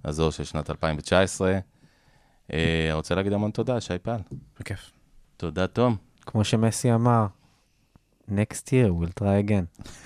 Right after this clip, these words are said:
Speaker 1: <laughs> תודה, יאלי.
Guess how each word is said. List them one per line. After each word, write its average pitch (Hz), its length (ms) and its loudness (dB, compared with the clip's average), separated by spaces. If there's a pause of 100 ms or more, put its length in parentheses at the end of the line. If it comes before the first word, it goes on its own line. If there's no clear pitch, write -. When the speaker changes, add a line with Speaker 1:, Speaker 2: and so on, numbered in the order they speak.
(680)
Speaker 1:
<laughs> - 1120 0
תודה, 90 460 6
יאלי. 98 440 4